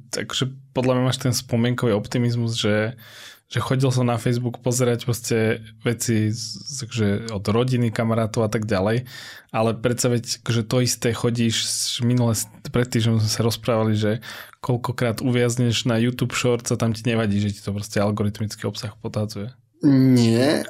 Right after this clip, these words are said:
Speaker 2: ale na tom YouTube, ale akože takto, vadí mi, že to mi to žerie čas, hej, že nechcel by som tak tráviť čas. Ten Facebook je iný problém, že ten Facebook, jeho, on, on stále hovorí,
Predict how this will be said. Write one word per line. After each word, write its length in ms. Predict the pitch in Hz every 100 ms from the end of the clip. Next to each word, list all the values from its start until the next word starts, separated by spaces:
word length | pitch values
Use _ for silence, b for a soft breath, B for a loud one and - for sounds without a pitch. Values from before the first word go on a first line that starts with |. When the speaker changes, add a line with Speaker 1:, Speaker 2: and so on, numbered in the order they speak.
| -
Speaker 2:
ale 400 | 110 120 123 123
na 240 | 127 123
tom 320 | 120 143 131 127
YouTube, 400 | 131 131 131 -
ale 320 | 131 131 127 123
akože 320 | 139 131 123
takto, 480 | 131 - 110 - -
vadí 320 | 135 151 175
mi, 240 | 165 160
že 240 | 120 120 -
to 80 |
mi 80 | 135
to 80 | 127
žerie 320 | 117 127 127
čas, 400 | 120 101 - -
hej, 160 | 123 131
že 160 | 123
nechcel 320 | 131 151 180 135
by 80 |
som 80 | 127
tak 160 | 127 127
tráviť 300 | 113 110 110
čas. 160 | 131 139 B B B -
Ten 160 | 143
Facebook 720 | 131 131 131 143 165 180 185
je 240 | - 127 143
iný 80 | 143
problém, 400 | 117 101 101 117
že 160 | 113
ten 80 | 123
Facebook, 640 | 117 135 143 165 160 156
jeho, 400 | 123 120 120 117
on, 160 | 127 127 127 -
on 160 | 127
stále 560 | 117 117 127 139 151 135
hovorí, 640 | 117 120 123 131 139 -